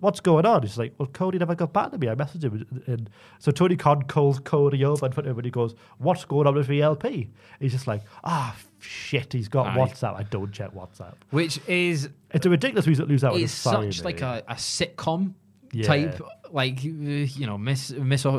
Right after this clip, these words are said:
Speaker 2: miscommunication. Um, I'd be interested to see how E L P would have done if he'd signed. We've obviously seen him in
Speaker 1: He's in
Speaker 2: A E W.
Speaker 1: New Japan.
Speaker 2: Um, but yeah, he is in New Japan. He was a big part of Bullet Club while he was, while he was in it.
Speaker 1: And now he's in Gorillas of Destiny.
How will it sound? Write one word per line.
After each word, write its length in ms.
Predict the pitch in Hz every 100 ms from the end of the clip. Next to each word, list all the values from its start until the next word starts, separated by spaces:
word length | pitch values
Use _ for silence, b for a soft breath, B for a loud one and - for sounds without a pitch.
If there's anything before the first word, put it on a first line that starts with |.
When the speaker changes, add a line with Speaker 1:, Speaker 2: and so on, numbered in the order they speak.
| 107 127 131
Speaker 2:
miscommunication. 1120 | 156 151 - 156 139 135 143 143 - 151 143 B B B B
Um, 320 | 123 127 131 -
I'd 80 | 147
be 80 |
interested 260 | 262 - 202
to 80 | 160
see 140 | 233
how 100 | 175
E 140 | 175 175
L 100 | 170
P 200 | 180 165
would 100 | 147
have 80 | 131
done 240 | 196 165 -
if 80 | 139
he'd 140 | 131
signed. 220 | 147 202 -
We've 160 | 151
obviously 300 | 214 208 -
seen 260 | 131 - 226
him 260 | 143 190 - b b _
in 160 | - 131
Speaker 1:
He's 20 |
in 0 |
Speaker 2:
A 100 | 135
E 80 | 113
W. 380 | 104 107 131 123
Speaker 1:
New 160 | 160 226
Japan. 460 | - 107 85 85 - -
Speaker 2:
Um, 420 | 123 131 135 131 - -
but 140 | 143
yeah, 160 | 143 147
he 100 | 156
is 100 | 165
in 80 | 165
New 120 | 143
Japan. 260 | 131 139
He 40 | 143
was 100 | 120
a 20 |
big 180 | 139 135
part 140 | -
of 60 | 127
Bullet 180 | 135 135
Club 240 | 135 139
while 120 | 131
he 80 | 123
was, 300 | 120 107 - -
while 300 | 135 117 117
he 140 | 113
was 140 | 123 117
in 100 | 139
it. 220 | - 175
Speaker 1:
And 80 | 147
now 140 | 120 131
he's 100 | 127
in 80 | 117
Gorillas 300 | 127 135 127
of 140 | 104
Destiny. 420 | 143 131 156 214